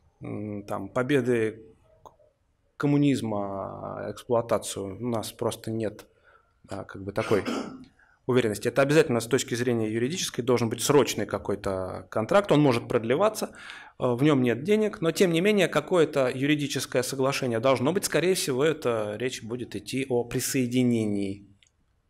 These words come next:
э, регионов в виде конкретных медучреждений к какой-то инициативе. Соответственно, необходимо, э, в информированное согласие, которое берётся с пациентов и их представителей, включить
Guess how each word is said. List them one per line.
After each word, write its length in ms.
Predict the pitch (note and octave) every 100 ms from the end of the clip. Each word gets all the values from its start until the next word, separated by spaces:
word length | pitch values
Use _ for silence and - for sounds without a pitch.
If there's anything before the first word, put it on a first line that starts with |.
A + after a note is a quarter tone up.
| -
э, 40 | G#2+ G2 G2 G2+
регионов 720 | A#2 A2 A2 C3+ A2 E3+ -
в 20 |
виде 260 | A#2+ C3 A#2+
конкретных 600 | A#2+ A#2 A#2 G#2 G#2+ -
медучреждений 920 | G#2+ G#2+ - B2 C3 F#3+ G#3+ G#3 G#3 - - -
к 20 |
какой-то 460 | B2 - F#3+ F#3+ C3
инициативе. 760 | A#2+ A#2 - G2 - F#2 - - - -
Соответственно, 560 | - E3 G#3 G#3 D#3 B2
необходимо, 1500 | C3 C3+ C3 C3 B2 E3+ D3 A2+ G#2 G2 G2 G#2 G2+ G#2 G#2
э, 60 | G#2
в 420 | A#2 A#2+ G2+ A2
информированное 680 | A#2+ A#2 B2+ B2+ A#2+ A2+ A2+
согласие, 560 | A2 A#2+ B2+ A2+ - A#2
которое 300 | A2+ - G#2+
берётся 340 | A#2 A2 A#2
с 60 | A2+
пациентов 560 | A#2 - A#2 G#2+ -
и 60 | A#2
их 100 | -
представителей, 680 | B2 - - F3+ G3+ C#3+ A#2+
включить 540 | - A#2 - D3+ D3+